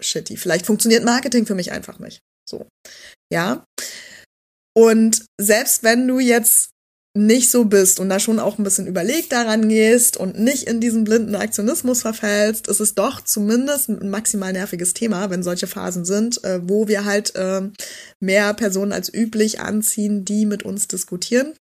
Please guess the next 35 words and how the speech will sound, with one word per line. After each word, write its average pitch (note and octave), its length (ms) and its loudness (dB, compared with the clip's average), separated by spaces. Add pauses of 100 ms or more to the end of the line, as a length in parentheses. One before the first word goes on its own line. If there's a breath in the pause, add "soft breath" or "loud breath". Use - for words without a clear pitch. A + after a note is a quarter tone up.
(200)
Und G#3+ 320 2
ich A#3 100 -2
möchte C#4 360 0
dich B3 300 -4
mit A#3 180 -2
dieser B3 240 0
Episode A3+ 500 0
heute G3+ 260 -2
einmal G#3 280 -2
dazu G3+ 340 -6
einladen, F#3 560 -4
genauer F3 320 -4
hinzuschauen. G#3 960 -2 (420 loud breath)
Wenn G#3+ 140 4
du G#3 80 4
gerade C4 420 0
oder G3 220 -2
in F#3 80 -6
Zukunft B3+ 460 -4
mal A3+ 140 -6
wieder A3 200 -4
Menschen A3 320 -2
anziehst, G3+ 460 -6
die G3 60 -6
nicht A#3+ 280 0
wunschkundenmäßig A3 880 -2
einfach D4 480 -6
ohne C#4+ 300 -6
Zweifel - 420 -4
und G#3+ 180 -6
ohne B3 220 -2
Diskussion A3 480 -4
bei G3+ 140 -4
dir F#3+ 80 -10
kaufen, B3+ 600 -8